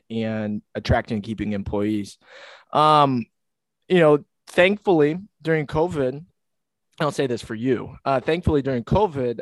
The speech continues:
um, I think a lot of people realized that they were maybe not building the best culture in the world. Um, in our office, we call it opportunity, environment, and money. Um, and there's a lot of people that are realizing that maybe their job didn't have all three.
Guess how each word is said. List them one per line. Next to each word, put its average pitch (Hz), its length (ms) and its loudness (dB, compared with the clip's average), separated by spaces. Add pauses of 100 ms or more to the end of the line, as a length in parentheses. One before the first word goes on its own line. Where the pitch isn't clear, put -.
um, 113 580 -8
I 117 120 -6
think 135 160 -2
a 131 40 -2
lot 123 200 0
of - 60 -4
people 123 200 -2
realized 117 360 -2
that 110 140 -10
they 117 220 0
were 110 440 -4 (540)
maybe 147 300 2
not 127 400 -2 (100)
building 131 380 -4
the 117 80 -10
best 110 280 -8
culture 110 340 -6
in 110 40 -4
the 107 80 -4
world. 101 400 -2 (200)
Um, 98 440 -6 (140)
in 131 140 0
our 127 200 4
office, 120 320 2
we 120 60 -6
call 113 220 0
it 110 260 -2
opportunity, 120 880 -4
environment, 107 480 -4
and 101 160 -6
money. 117 340 -2 (440)
Um, 117 340 0
and 117 140 0
there's 117 140 0
a 113 40 -6
lot 110 240 0
of 117 80 -2
people 117 340 -2
that 107 360 -4
are 110 100 -6
realizing 113 580 -4
that 98 180 -8
maybe 107 200 -2
their 101 120 -2
job 98 280 -6
didn't 104 200 -10
have 101 160 -6
all 95 120 -2
three. - 380 -4